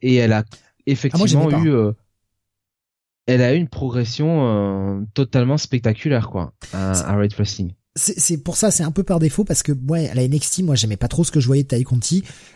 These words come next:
Speaker 2: Là, c-, je préfère un peu plus, et puis je trouve qu'ils l'ont mise en avant. Elle a, je commence à voir un peu le charisme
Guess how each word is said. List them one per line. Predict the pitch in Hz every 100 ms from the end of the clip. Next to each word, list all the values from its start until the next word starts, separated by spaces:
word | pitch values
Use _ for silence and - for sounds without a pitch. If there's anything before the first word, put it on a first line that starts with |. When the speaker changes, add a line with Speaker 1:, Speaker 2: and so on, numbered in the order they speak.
| -
Speaker 2:
Là, | 123 135 156
c-, | - -
je | 160
préfère | 135 - 151 170
un | 151
peu | 151
plus, | 135 160 196
et | 139
puis | -
je |
trouve | - 147
qu'ils | - 131
l'ont | 127
mise | 143
en | 147
avant. | 139 127 170 - - -
Elle | - 123
a, | 156 - _ _ -
je | 131
commence | 139 170 175 208
à | 170
voir | 156 170
un |
peu | 147
le | 156
charisme | 135 160 202 - 120